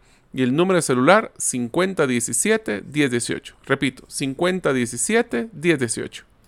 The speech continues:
El día de hoy tendremos una invitada especial que es Daniel Pacheco de Ruiz, Client Partner del área de Corporate de Franklin Covey Guatemala. Para conocer un poco más de Franklin Covey, les contaré la historia de la organización. En mil novecientos ochenta y cuatro se produjo la primera agenda diaria Franklin Quest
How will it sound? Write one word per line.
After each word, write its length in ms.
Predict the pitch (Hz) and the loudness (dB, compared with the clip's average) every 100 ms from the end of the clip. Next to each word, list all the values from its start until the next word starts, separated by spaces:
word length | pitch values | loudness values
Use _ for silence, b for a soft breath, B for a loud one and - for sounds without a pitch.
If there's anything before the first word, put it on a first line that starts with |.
| b b _ | b b _
El 120 | 165 | 0
día 180 | 214 226 | 2 4
de 60 | 185 | 4
hoy 100 | 185 | 2
tendremos 640 | 170 143 143 156 156 - | 2 2 2 0 -8 -6
una 360 | 143 151 143 120 | -4 -2 0 -2
invitada 420 | 107 110 127 127 | -4 -2 0 0
especial 680 | - 117 - - 120 147 147 - | -4 -4 -2 2 2 2 -8 -6
que 140 | 127 | -4
es 60 | 120 | 0
Daniel 420 | 117 120 131 151 | 0 0 0 0
Pacheco 460 | - 113 - 120 127 | -2 -4 -2 -2 2
de 100 | 110 | 2
Ruiz, 420 | 113 175 - - - | 2 -2 -4 -14 -12
Client 380 | - 131 135 131 | 2 4 4 0
Partner 460 | - 127 143 147 131 | 4 4 4 -4 -2
del 220 | 117 110 | -2 0
área 180 | 120 120 | 2 2
de 120 | 110 | 2
Corporate 540 | 143 143 156 156 - | 2 2 2 -2 -2
de 140 | - - | -6 -2
Franklin 420 | 143 143 143 127 | 0 -2 -4 -4
Covey 280 | 131 131 120 | 0 0 0
Guatemala. 600 | 113 104 104 - - - _ _ _ | -2 -4 -6 -6 -6 -18 _ _ _
Para 160 | 147 | 4
conocer 300 | 151 151 185 | 4 0 -2
un 80 | 196 | -2
poco 180 | 190 180 | -2 -2
más 220 | 156 139 | 0 -2
de 80 | 147 | -2
Franklin 420 | 147 143 156 151 | -4 -4 -4 -8
Covey, 320 | 147 131 139 | 0 2 2
les 140 | 135 - | -4 -6
contaré 340 | 120 110 113 | -6 -4 -2
la 80 | 113 | -4
historia 520 | 110 - 117 117 120 | -6 0 2 2 0
de 120 | 113 | 0
la 60 | 110 | -2
organización. 560 | 110 110 113 135 202 - | -2 -6 -6 -4 -4 -4
En 160 | - 151 | -4 -2
mil 120 | 202 | 0
novecientos 400 | 190 - 170 175 | -2 -2 -6 -6
ochenta 300 | 170 156 120 | -8 -8 -8
y 40 | |
cuatro 400 | - 127 131 160 | 0 2 2 -2
se 120 | - | -6
produjo 300 | - 120 - | -2 -2 0
la 140 | 160 - | -2 -2
primera 400 | 143 139 196 208 | -2 0 2 0
agenda 400 | - 180 180 151 | 0 0 2 2
diaria 460 | 135 160 170 165 | 4 4 4 0
Franklin 720 | - - 160 165 170 165 147 143 | -4 2 6 6 4 -2 -2 -6
Quest 540 | - 110 - - | 0 2 2 -6